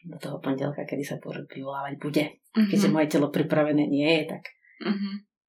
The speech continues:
Speaker 1: pokračujeme v pláne, že sa bude miminko vyvolávať v pondelok o tej deviatej s tou taškou,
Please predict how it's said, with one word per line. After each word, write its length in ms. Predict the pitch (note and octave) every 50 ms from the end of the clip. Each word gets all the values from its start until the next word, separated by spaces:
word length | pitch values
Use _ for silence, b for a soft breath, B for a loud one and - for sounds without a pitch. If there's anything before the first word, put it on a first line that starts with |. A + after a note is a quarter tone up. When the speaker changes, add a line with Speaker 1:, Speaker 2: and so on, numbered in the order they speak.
| _ _
Speaker 1:
pokračujeme 520 | E3+ E3 - D#3 C#3+ C#3+ - D#3+ D#3 C#3+ C3+
v 100 | - -
pláne, 280 | - D3 C#3+ D3+ D#3 D#3
že 120 | D3+ D3
sa 160 | - - - - - _ _ _
bude 400 | D#3 D3+ D3 C#3+ D3 D3+ - - _ _ F3
miminko 520 | D3+ D3+ D3 D3 - - - - - - _ _ _ _ _ _ _ _ _ _ _ -
vyvolávať 640 | D#3+ D#3 D#3+ D#3 D#3 D#3 D3+ D3 D3 C#3+ C#3+ -
v 60 | - - C#3+
pondelok 320 | C#3+ C#3 D3 C3+ C#3 C#3 C#3 -
o 20 | -
tej 140 | - C#3+ C#3
deviatej 400 | C#3 D3 C#3+ D#3 D3 - D3 -
s 80 | -
tou 120 | - - -
taškou, 320 | - D#3+ D#3+ D#3 - -